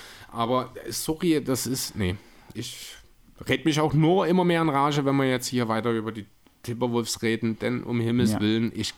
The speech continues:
Speaker 1: kann dem einfach nichts abgewinnen.
Speaker 2: Dann lass mich noch ein paar Punkte aufführen, die ich halt raussuche, wegen Sachen, die ich halt oft gelesen hab die Tage jetzt.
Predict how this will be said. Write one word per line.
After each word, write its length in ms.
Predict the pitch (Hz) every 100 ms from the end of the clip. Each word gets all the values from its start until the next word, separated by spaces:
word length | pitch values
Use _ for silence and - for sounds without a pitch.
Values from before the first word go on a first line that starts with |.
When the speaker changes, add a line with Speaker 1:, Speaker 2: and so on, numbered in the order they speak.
| -
Speaker 1:
kann 420 | - 113 131 139 - - - -
dem 300 | 113 117 120 -
einfach 460 | 104 110 104 110 101 -
nichts 680 | 95 92 98 101 - - -
abgewinnen. 440 | 92 - 82 80 76
Speaker 2:
Dann 120 | 104
lass 160 | 113 170
mich 100 | 143
noch 100 | 147
ein 60 |
paar 100 | 135
Punkte 320 | 135 139 160 139
aufführen, 460 | 131 - 139 127 -
die 240 | 117 120
ich 140 | 113
halt 240 | 123 117 107
raussuche, 460 | 110 123 127 110
wegen 300 | 113 110 110 -
Sachen, 360 | 117 110 120
die 160 | 110 113
ich 140 | 107
halt 220 | 104 101
oft 240 | 120 - -
gelesen 360 | 104 110 127
hab 140 | 131 -
die 100 | 127
Tage 300 | 123 123 123
jetzt. 360 | 123 123 -